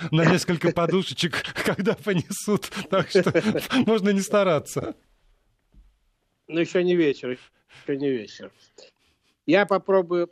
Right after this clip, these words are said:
Speaker 2: рассказать анекдот, который здесь, а, недавно мне рассказали. Я не знаю, насколько он будет смешной для россиян, но он отражает некоторые американские стереотипы, поэтому, мне кажется, он может быть хотя бы,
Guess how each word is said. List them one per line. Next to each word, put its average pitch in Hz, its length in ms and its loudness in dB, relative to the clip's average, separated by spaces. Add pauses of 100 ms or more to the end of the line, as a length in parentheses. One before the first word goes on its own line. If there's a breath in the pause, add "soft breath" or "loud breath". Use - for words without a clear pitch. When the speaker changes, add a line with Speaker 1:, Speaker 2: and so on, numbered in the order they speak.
(140)
Speaker 2:
рассказать 160 560 -4
анекдот, 156 480 -6
который 147 360 -8
здесь, 135 300 -12
а, 135 260 -8
недавно 135 420 -4
мне 135 120 -12
рассказали. 156 540 0
Я 156 100 4
не 160 80 0
знаю, 156 240 -2
насколько 139 380 -6
он 139 100 -4
будет 139 200 -6
смешной 139 520 -8
для 127 140 -8
россиян, - 1200 -2
но 156 100 0
он 180 160 2
отражает 156 640 -2
некоторые 151 360 -6
американские 143 560 -8
стереотипы, 143 680 -4
поэтому, 143 400 -6
мне 139 80 -4
кажется, 147 320 -6
он 135 60 -2
может 139 180 -4
быть 135 100 -4
хотя 139 320 -4
бы, 135 180 -4